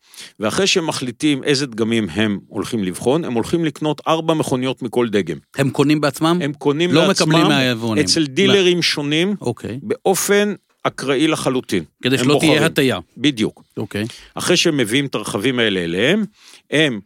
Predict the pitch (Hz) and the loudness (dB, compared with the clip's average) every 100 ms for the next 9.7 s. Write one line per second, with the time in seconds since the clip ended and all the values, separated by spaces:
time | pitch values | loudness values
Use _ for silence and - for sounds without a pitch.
0 | _ _ 120 131 170 143 113 - 85 95 | _ _ -2 0 2 2 0 -2 -4 -2
1 | 151 170 120 151 143 127 110 - 82 90 | 0 0 -2 -2 -2 -2 -4 -4 -2 0
2 | 135 175 - 90 131 110 - 90 - 82 | 0 0 -6 -4 -4 -4 -6 -8 -8 -8
3 | 90 - - 98 139 147 151 147 151 160 | -8 -10 -12 -4 -2 -2 -4 -4 0 0
4 | 160 143 101 113 107 101 - - 104 90 | -2 -6 -4 0 0 0 -4 -2 -4 -4
5 | 92 90 104 110 - - - 165 156 - | -4 -4 -2 0 0 -2 0 2 2 2
6 | 143 131 123 - 104 92 95 - - 151 | 2 2 0 0 -6 -6 -10 -14 -2 2
7 | 147 101 - - - _ - 113 - 151 | 2 0 -8 -16 -20 _ -14 -12 -2 0
8 | 127 104 135 123 104 - 113 156 175 - | 0 0 2 2 -2 -4 0 2 0 -4
9 | 107 101 117 110 110 101 92 | -8 -2 0 2 0 -4 -10